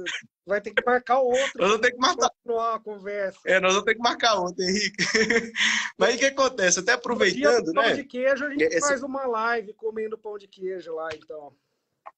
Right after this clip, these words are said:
Speaker 2: Show de bola, a gente faz a live aqui no Solar, viu? <laughs> Já fica o convite aí, tá? Maiara lá também. Ótimo. Aproveitando, mandar um abraço pro André também. André da S M A aí.
Speaker 1: Joia.
Speaker 2: Show de bola, galera, tá?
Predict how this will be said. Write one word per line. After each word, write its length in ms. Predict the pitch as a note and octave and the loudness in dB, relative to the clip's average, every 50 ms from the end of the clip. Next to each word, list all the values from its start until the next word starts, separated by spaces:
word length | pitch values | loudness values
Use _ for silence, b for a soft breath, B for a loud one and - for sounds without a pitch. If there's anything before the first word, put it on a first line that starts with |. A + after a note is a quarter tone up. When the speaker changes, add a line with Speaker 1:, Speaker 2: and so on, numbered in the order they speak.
| _ _ _ _ _ _ _ _ - | _ _ _ _ _ _ _ _ -2
Speaker 2:
Show 200 | - G3 B3+ C#4 | 0 2 2 2
de 120 | C#4 C4 | 2 2
bola, 320 | F#3+ F3+ A3 B3 B3 A3+ | 2 4 4 4 4 4
a 20 | G#3 | 4
gente 140 | G#3 G#3+ G#3+ | 2 2 2
faz 200 | A3+ A#3 A3+ C4 | 2 2 2 2
a 120 | B3 A#3 | 2 4
live 260 | A3+ A3 A3 A3 G#3+ | 4 2 2 2 0
aqui 100 | A3 G#3+ | -4 -4
no 60 | G3+ | -2
Solar, 340 | G3 G3+ F#3+ F#3+ F3+ D3 C#3 | 0 2 2 4 4 2 2
viu? 160 | C#3+ G#3+ B3 A3 F#3+ - | 0 0 0 0 0 2
<laughs> 1160 | F#3 - - A3 G#3 F#3 G3 G#3 F3 - - - - - - B4 - - - - - - - | 0 0 0 0 0 0 0 0 -2 -2 -4 -4 -6 -4 -2 -2 -2 -2 -4 -6 -10 -4 0
Já 140 | F#3 F3+ F3+ | 0 0 0
fica 220 | G#3 A#3+ A#3 B3+ | 0 -2 -2 -2
o 60 | B3+ | -2
convite 440 | B3+ B3 A3+ G#3 F#3+ G3+ G3+ - - | 0 0 0 0 0 -2 -4 -2 0
aí, 140 | F3 E3 E3 | 0 0 0
tá? 280 | E3 - G#3 G#3+ A3+ A3 - - - | 2 0 0 0 0 -2 -8 -16 -14
Maiara 540 | E3 D#3+ F3 F#3 F#3 F3 F3 F3 F3 F3 F3 | -8 -2 2 2 4 4 4 4 4 4 4
lá 120 | F3 F3 | 4 2
também. 520 | F3 - F3+ D#3+ C3+ C3+ C3 B2 B2 B2+ - _ | 2 0 -4 -2 0 0 -2 -2 -4 -6 -10 _
Ótimo. 360 | - D#3 E3+ E3 D3 - - _ b b b b b b | 0 2 2 2 0 -2 -6 _ b b b b b b
Aproveitando, 640 | - D#3 - A#3+ C4+ C4 C4 A#3+ - - A#3 B3+ C4 | -8 -4 -2 0 2 4 2 2 2 2 0 2 2
mandar 240 | C4 C4+ B3 C4 C4 | 2 2 4 4 4
um 40 | |
abraço 480 | C4+ B3 - G#3 A3+ A#3 A#3 - A#3 A3 | 4 4 4 2 2 2 2 0 -2 -2
pro 140 | - B3 C4 | 0 2 2
André 340 | C4 A3+ F3 - A3+ E4 F4+ | 2 2 2 2 4 4 4
também. 540 | - A#3 G3+ E3+ E3 F#3+ A3+ A3+ G3+ - - - _ _ _ _ _ _ _ - - D3 | 2 0 0 0 2 2 2 2 2 -2 -6 -12 _ _ _ _ _ _ _ -18 -10 -6
André 260 | D3+ D3+ E3 F#3 F#3+ | -4 0 2 2 4
da 80 | F#3+ | 4
S 160 | F#3+ F#3 - F#3 | 2 0 0 0
M 160 | F3+ F3 D#3+ D#3 | 0 2 2 2
A 100 | D#3 D#3+ | 2 4
aí. 340 | C#3+ D#3+ G3 A3+ A3+ A3+ - - _ _ _ | 2 2 0 -2 -4 -8 -10 -18 _ _ _
Speaker 1:
Joia. 540 | D3 C3 D3+ D#3+ D#3+ E3 E3 D#3+ D3+ D3 C#3 | -12 -8 -6 -4 -2 -2 -2 -2 -4 -6 -4
Speaker 2:
Show 180 | - E3 F3 | -2 -2 -2
de 80 | E3+ E3+ | -2 0
bola, 280 | B2+ C3 D3 D3 D3 | 0 2 2 4 4
galera, 440 | C3+ C3+ C3 B2 A#2+ A#2+ A#2+ A#2+ A#2 A#2 | 4 4 2 2 4 4 2 2 0 0
tá? 220 | C#3 F3 G3 G3+ | -2 -2 -2 -2